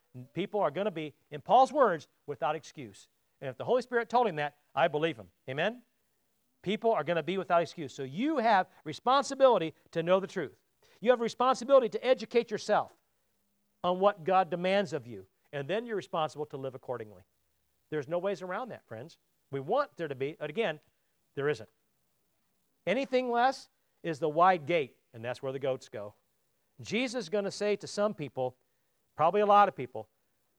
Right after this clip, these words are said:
"Away from me, you evildoer, I never knew you." Let us pray. Heavenly Father, how grateful we are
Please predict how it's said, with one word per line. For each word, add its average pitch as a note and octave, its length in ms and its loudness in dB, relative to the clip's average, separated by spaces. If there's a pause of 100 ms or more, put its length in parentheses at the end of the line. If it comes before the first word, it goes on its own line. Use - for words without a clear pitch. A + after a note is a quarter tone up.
(200)
"Away D#3+ 360 2
from A#3 240 -4
me, A3 300 -2 (160)
you D3 140 -12
evildoer, D#3+ 680 -4 (320)
I B2 120 -8
never A#2 260 -10
knew A2+ 160 -16
you." G2 220 -20 (960)
Let A#2 100 -10
us G#2+ 80 -18
pray. - 160 -20 (840)
Heavenly D#3+ 220 -6
Father, C3+ 320 -8 (1600)
how E3+ 180 4
grateful D3+ 420 0
we C3+ 140 -8
are A2+ 320 -8